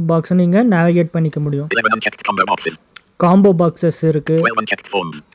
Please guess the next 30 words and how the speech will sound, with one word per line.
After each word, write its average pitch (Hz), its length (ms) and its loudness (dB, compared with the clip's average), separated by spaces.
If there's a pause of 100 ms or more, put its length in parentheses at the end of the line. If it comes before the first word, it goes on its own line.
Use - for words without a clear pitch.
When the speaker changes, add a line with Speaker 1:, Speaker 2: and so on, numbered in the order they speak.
(300)
Speaker 1:
ஃபார்ம்ஸ் 170 480 4
இருக்கு. 156 240 0
Speaker 2:
Thirteen 170 120 2
unchecked - 300 -4
lists. - 240 -6 (500)
Speaker 1:
லிஸ்ட். 165 460 0
Speaker 2:
Fourteen 196 500 -2
unchecked - 280 -4
list - 140 -4
items. - 300 -2 (380)
Speaker 1:
லிஸ்ட் 170 260 0
ஐட்டம்ஸ். 170 380 2 (120)
Speaker 2:
Fifteen - 200 -6
checked - 240 -6
scrolling 98 320 -2
mode. 95 220 -2 (260)
Speaker 1:
ஸ்க்ரோலிங் 190 640 4
மோடு 180 220 4
அப்படின்னாக்கா, 170 560 0
நீங்க 190 200 2
ஸ்க்ரோல் 220 500 2
பண்ணுவீங்களே, 165 380 2
பேஜ் 170 380 0
ஒன், 170 160 2
பேஜ் 165 300 -2
டூ 160 120 -2
இந்த 160 200 0
மாதிரியா 160 340 2
இருக்கட்டும். 151 460 -4 (460)
இந்த 165 200 2